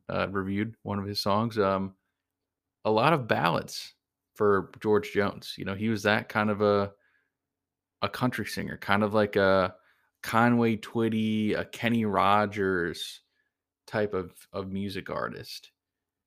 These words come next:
And so if you're not interested in that, you know, that might not be really your thing. You might be more into the, the Hank Williams Junior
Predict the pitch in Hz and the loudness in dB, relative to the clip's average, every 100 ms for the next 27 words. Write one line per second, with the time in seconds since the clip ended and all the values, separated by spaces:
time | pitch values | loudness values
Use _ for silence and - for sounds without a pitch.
0 | _ _ _ _ - _ _ _ _ _ | _ _ _ _ -20 _ _ _ _ _
1 | _ - 101 - 113 107 - 101 113 120 | _ -16 -10 0 0 0 0 2 4 4
2 | 113 131 - 127 - 131 120 98 98 120 | 2 -2 -4 -8 -2 0 0 0 0 0
3 | 147 104 110 117 101 95 98 98 95 101 | -2 -2 0 0 0 0 0 0 0 0
4 | 98 - 104 104 101 98 _ _ _ _ | 0 -4 -4 -4 -4 -8 _ _ _ _
5 | _ - 107 104 101 95 - 101 120 104 | _ -4 2 4 4 -2 -4 -2 0 0
6 | 95 98 101 95 98 104 107 104 110 104 | -2 -4 -6 -4 -2 0 0 0 0 0
7 | 101 - _ - _ _ - - - 117 | 0 -4 _ -20 _ _ -12 -8 -2 -2
8 | 113 120 120 113 101 98 110 131 143 147 | 0 0 0 0 -4 -6 -2 0 0 -2
9 | 156 175 | -2 -4